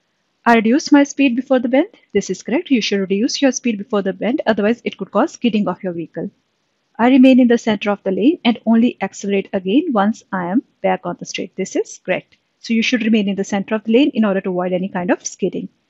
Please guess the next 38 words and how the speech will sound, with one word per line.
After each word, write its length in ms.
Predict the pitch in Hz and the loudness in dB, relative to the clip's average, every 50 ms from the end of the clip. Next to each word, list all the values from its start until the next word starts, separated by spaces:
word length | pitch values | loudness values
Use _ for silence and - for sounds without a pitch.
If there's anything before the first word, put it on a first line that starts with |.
| _ _ _ _ - | _ _ _ _ -2
And 160 | 214 202 185 | -2 0 4
once 220 | 220 240 339 - | 4 4 4 4
the 160 | _ 285 240 226 | _ 2 2 2
road 120 | 220 196 | 0 0
has 140 | 220 196 180 - 196 | -2 -4 -4 -6 -8
become 200 | 196 180 185 180 - - | -6 -6 -6 -6 -4 0
straight, 220 | 208 262 359 - _ | 0 0 0 0 _
then 180 | - 226 220 | 0 0 0
you 100 | 214 202 | 0 0
can 160 | - 190 175 165 | -4 -6 -6 -6
accelerate. 500 | 165 - - - 180 - - 180 - _ _ _ _ _ _ _ _ _ _ _ - | -8 -10 -10 -10 -8 -8 -8 -10 -12 _ _ _ _ _ _ _ _ _ _ _ 4
"I 160 | 240 277 294 - 254 277 | 4 4 6 6 6 6
only 260 | 269 254 269 277 233 - - | 6 6 4 2 0 2 2
brake 200 | 214 208 - - _ - 190 202 | 2 2 2 -2 _ -4 0 0
once 240 | 269 370 - - - _ | 0 0 -2 -10 -6 _
I 80 | 226 214 214 226 | -2 0 0 0
have 100 | 208 - | -2 -2
reached 220 | - 208 202 - - | -4 -6 -6 -2 -2
the 180 | 285 349 - - _ | 0 -2 -2 -2 _
apex 380 | - 196 - 202 190 - - 202 | -2 -2 -2 -4 -8 -6 -8 -10
of 100 | 185 180 | -10 -10
the 80 | - 170 180 175 | -14 -12 -10 -8
bend." 160 | 180 190 - | -8 -2 -2
This 200 | 208 202 - 269 | -2 -2 0 -4
is 220 | 285 - - - | -6 -6 -6 -8
wrong. 240 | 196 170 - 175 170 _ _ _ | -6 -6 -6 -10 -12 _ _ _
You 80 | 208 214 - - | -8 -6 -4 0
should 280 | 240 302 381 - - - _ _ _ _ _ _ _ 180 _ | 0 0 -2 -2 -8 -20 _ _ _ _ _ _ _ -8 _
brake 260 | 202 190 240 285 - - | -2 -2 -2 -4 -4 -4
beforehand, 800 | 196 220 - - 226 202 214 180 - - - 196 180 - - _ _ _ | -6 -6 -2 0 0 0 0 -2 -4 -8 -8 -8 -10 -12 -14 _ _ _
before 260 | - - - 233 226 | -20 -4 -2 0 0
reaching 320 | 214 196 190 - 190 196 190 | 0 -2 -6 -6 -8 -6 -2
the 180 | 214 311 - - _ _ _ _ | -2 -2 -2 -4 _ _ _ _
bend. 340 | 185 185 180 - - - - _ _ _ _ _ _ _ _ _ | -6 -6 -6 -6 -6 -12 -18 _ _ _ _ _ _ _ _ _
Let 140 | 233 240 - | -2 -2 0
me 80 | 220 | -2
show 180 | 202 - - 190 | -4 -2 -6 -6
you. 240 | 180 196 285 427 | -4 -2 -2 -2